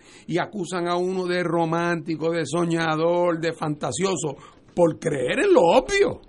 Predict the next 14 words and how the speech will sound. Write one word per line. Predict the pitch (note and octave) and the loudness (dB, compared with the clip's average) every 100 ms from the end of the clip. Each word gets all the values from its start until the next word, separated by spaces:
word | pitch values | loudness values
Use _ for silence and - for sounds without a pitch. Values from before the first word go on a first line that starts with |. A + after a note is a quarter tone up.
| - _ _ _ _ | -20 _ _ _ _
Aquí | G2 G2+ D#3 | -12 -4 -2
lo, | D3+ C#3+ | -2 -4
lo | C3+ C3 C3+ C3 | -4 -4 -4 -4
que | |
no | C3 C#3+ | -4 0
es | F#3+ | 0
obvio | A3 C4 | 4 4
es | |
lo | C#4+ | 4
contrario. | G4 F#4 C4 B3 G4+ G#4 - - - - | 2 0 0 0 2 0 -4 -8 -10 -6
Eh, | E3 D#3 C#3 B2+ C3 | -4 -2 -2 -4 -6
y | B2+ | -2
sin | E3+ | 0
embargo, | D#3+ C#3+ F3+ G4+ A3 D#4 | 0 0 0 2 0 -4